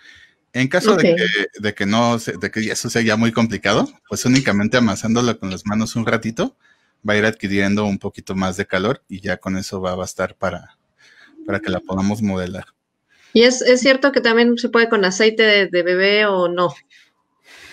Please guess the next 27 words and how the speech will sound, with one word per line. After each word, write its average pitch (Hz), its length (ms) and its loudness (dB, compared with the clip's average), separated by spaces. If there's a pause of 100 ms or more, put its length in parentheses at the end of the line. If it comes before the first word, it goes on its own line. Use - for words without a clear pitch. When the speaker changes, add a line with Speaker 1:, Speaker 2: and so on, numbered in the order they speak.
(340)
Speaker 1:
El 147 360 4
aceite 190 640 2
sirve 151 340 -2
más 147 240 0
como 123 260 -6
para 101 220 -4
darle 117 380 -4
un 113 140 0
poquito 113 380 -8
de 90 600 -8 (220)
textura, 110 500 -10 (240)
o 110 80 -20
sea, 95 320 -12
un 104 140 -6
Speaker 2:
Ah, 113 40 -4
Speaker 1:
acabado. 123 380 -4
Speaker 2:
ok. 233 80 -10 (1040)
Speaker 1:
Ajá, 104 360 -4
el 101 160 -4
ac-, - 220 -8
eh, 104 240 -6 (120)
darle 101 440 -6
como 90 260 -10
el, 87 180 -12
el 92 180 -10
acabado 90 500 -4
a, 87 180 -4